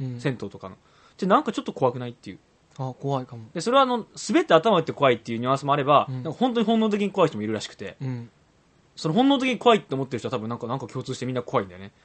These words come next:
Speaker 1: うん。
Speaker 2: なんか知んないけど。
Speaker 1: 俺、俺本能的に怖い方だわ。
Speaker 2: 俺は本能的じゃない方なんだよね。
Speaker 1: うん。
Speaker 2: なん、なんなんですかね、それ。
Speaker 1: いや、み-、多分、な-、なんだろうな。あの、イメージ的にさ、
Speaker 2: うん。
Speaker 1: 例えば床が濡れてるって怖くない？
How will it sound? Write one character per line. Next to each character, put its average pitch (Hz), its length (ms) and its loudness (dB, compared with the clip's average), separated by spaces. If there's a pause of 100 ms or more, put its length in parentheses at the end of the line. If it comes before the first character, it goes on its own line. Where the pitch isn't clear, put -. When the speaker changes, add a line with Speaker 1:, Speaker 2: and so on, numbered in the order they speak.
(180)
Speaker 1:
う 135 100 -4
ん。 123 180 -6 (320)
Speaker 2:
な 170 160 4
ん 196 40 6
か 165 60 -2
知 139 140 -2
ん 131 40 -2
な 120 60 0
い 107 60 -2
け 101 80 -10
ど。 - 80 -6
Speaker 1:
俺、 185 120 6
俺 160 80 -4
本 190 200 2
能 165 100 -2
的 165 140 -8
に 160 100 -4
怖 156 160 0
い 127 40 -2
方 120 140 -10
だ 113 80 -16
わ。 113 60 -20 (340)
Speaker 2:
俺 254 140 0
は 320 60 -2
本 269 180 -4
能 254 80 -2
的 220 100 0
じ 175 60 0
ゃ 160 40 4
な 160 60 4
い 143 40 4
方 120 100 -4
な 95 80 -10
ん - 20 -16
だ 87 60 -20
よ 92 60 -18
ね。 117 120 -20
Speaker 1:
う 135 40 -8
ん。 127 280 -8 (560)
Speaker 2:
な 196 140 0
ん、 180 80 0
な 214 140 2
ん 233 60 2
な 151 80 0
ん - 20 -2
で 101 60 -8
す - 80 -18
か 107 80 -12
ね、 104 60 -10
そ 98 120 -16
れ。 95 60 -10
Speaker 1:
い - 40 -20 (1200)
や、 156 100 -4
み-、 131 200 -6 (180)
多 208 120 -6
分、 143 260 -2
な-、 151 220 -4
な 151 140 -2
ん 165 40 -4
だ 143 60 -4
ろ 123 80 -6
う - 20 -10
な。 117 180 -14 (920)
あ 131 140 -2
の、 131 420 -6
イ 175 100 0
メ 214 100 2
ー 233 80 2
ジ 214 60 -6
的 214 140 -4
に 190 140 -2
さ、 170 320 2
Speaker 2:
う 127 40 -4
ん。 104 240 -4 (300)
Speaker 1:
例 202 40 -10
え - 20 -8
ば 180 80 -2 (120)
床 190 300 0
が 233 100 4
濡 208 120 2
れ 196 80 2
て 190 100 0
る 185 40 -4
っ - 20 -10
て 143 100 -4 (140)
怖 135 160 -2
く - 100 -20
な 107 60 -18
い？ 107 40 -20